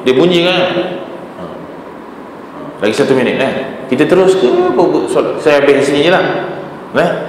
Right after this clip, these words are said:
Tuan-tuan, ha, bunyi tak? Tuan-tuan, kita ada harta.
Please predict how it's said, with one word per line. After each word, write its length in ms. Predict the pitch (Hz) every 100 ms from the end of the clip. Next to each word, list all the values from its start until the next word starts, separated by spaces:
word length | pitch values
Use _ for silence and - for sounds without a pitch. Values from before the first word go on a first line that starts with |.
| - - - -
Tuan-tuan, 440 | - 147 147 180 180 180 180 180 - -
ha, 240 | 165 -
bunyi 160 | 196 -
tak? 160 | - - - - - - - - - - - - -
Tuan-tuan, 560 | 127 135 156 151 156 - - - - - - - - - - - - - - - - - -
kita 240 | - 196
ada 140 | 180 -
harta. 400 | 170 170 -